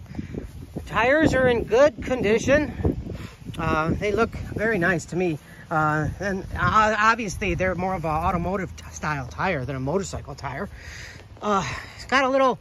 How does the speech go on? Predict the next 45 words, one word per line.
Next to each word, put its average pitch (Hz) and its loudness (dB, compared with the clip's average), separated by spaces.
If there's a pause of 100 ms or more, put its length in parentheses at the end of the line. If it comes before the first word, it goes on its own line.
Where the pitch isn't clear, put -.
(300)
uh, 208 6 (280)
accoutrements 254 2
here. 269 6
We 262 2
got 214 6
a - -2
cup 214 6
holder 196 8
and 170 4
a - 4
ram 160 2
mount 160 4
for - -4
your 131 0
phone. 247 6 (420)
Uh, 165 2
looks 190 4
like 190 4
on 170 4
the 151 0
backside 165 2
might 151 2
be 151 -2
another 151 0
cup - -2
holder 170 2
there. 135 -2
It's - -8
kinda 135 -6
weird 131 -8
looking. 147 -10 (560)
All 208 -6
right, 240 0
but, 247 2
you 220 2
know, 240 4
condition, 247 2
i-, 196 -8
it's 220 -4
just 262 0
great. 180 0
It's 151 -12
got 196 -2
this 190 -4
gray, 226 2